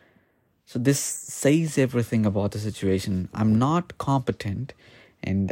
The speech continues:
I'm, I'm being smoked by my competition, which, by the way, my competition only has, like, twenty cli-, twenty plus clients, twenty-two clients.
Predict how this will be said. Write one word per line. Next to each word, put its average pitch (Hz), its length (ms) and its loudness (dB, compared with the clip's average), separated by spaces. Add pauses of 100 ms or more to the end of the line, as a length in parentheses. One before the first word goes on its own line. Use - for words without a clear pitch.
I'm, 95 400 -2 (920)
I'm 98 180 -2
being 127 340 2
smoked - 640 0
by 104 140 4
my 98 120 0
competition, 98 840 -4 (1040)
which, - 160 -18
by 113 160 8
the 107 80 6
way, 98 140 8
my 95 140 4
competition 139 680 4
only 95 220 4
has, 92 280 -6
like, 95 220 -4
twenty 95 240 2
cli-, 98 300 -2
twenty 98 260 2
plus - 260 0
clients, 98 400 -2
twenty-two 95 380 0
clients. - 500 -2